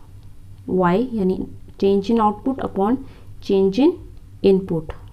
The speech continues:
ठीक है। तो यहाँ पे जो होगा ये इस तरह का order शो करेगा, यानी last वाला ज़्यादा होगा, उसके बाद कम, कम, कम, ठीक है।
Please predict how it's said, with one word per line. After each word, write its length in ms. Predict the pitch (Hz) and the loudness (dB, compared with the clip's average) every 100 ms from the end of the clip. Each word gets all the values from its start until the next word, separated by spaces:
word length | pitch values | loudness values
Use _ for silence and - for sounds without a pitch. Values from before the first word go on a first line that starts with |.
| - | -6
ठीक 220 | 269 269 | -4 -2
है। 80 | 294 294 - - - - | -4 -4 -14 -16 -12 0
तो 60 | 247 | 2
यहाँ 240 | 233 226 | 4 2
पे 100 | 285 | 2
जो 160 | 277 277 | 4 6
होगा 180 | 233 254 | 6 6
ये 180 | 269 269 | 4 2
इस 260 | 233 - | -2 -2
तरह 200 | 233 226 | -2 0
का 220 | 220 285 320 - | 0 -2 -4 -2
order 260 | 190 180 214 | 0 0 -2
शो 220 | - 185 | -2 -2
करेगा, 360 | 185 170 170 190 | -2 -2 0 2
यानी 160 | 202 | 2
last 360 | 190 185 202 226 | 2 2 0 -2
वाला 300 | 208 220 262 - - - - 185 | 0 0 -2 -6 -18 -18 -14 -4
ज़्यादा 340 | 180 170 202 | -2 -2 0
होगा, 440 | 208 208 226 254 - | 0 0 -2 -2 -8
उसके 220 | - 196 | -4 0
बाद 200 | 185 180 | 0 -2
कम, 280 | - 214 226 | -2 -2 -2
कम, 260 | 202 196 | -2 -2
कम, 280 | 196 180 151 151 - - - - | -2 -4 -6 -8 -14 -16 -16 -12
ठीक 180 | 254 - | -12 -6
है। 280 | 277 254 | -6 -6